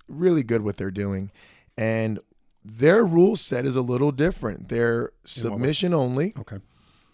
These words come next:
Speaker 1: And so there's no points.
Speaker 2: Right.
Speaker 1: It's sub only.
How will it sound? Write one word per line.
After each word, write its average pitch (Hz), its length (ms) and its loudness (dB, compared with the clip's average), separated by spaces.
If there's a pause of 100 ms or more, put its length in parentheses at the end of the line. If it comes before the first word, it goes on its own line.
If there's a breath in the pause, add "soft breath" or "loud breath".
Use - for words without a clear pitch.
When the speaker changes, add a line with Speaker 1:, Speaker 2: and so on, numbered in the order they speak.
(280 soft breath)
Speaker 1:
And 123 460 -2 (260)
so - 160 0
there's 131 180 -2
no 190 140 2
points. - 640 -2 (400 soft breath)
Speaker 2:
Right. 98 160 -10
Speaker 1:
It's 117 220 -6
sub 165 300 2
only. 151 520 2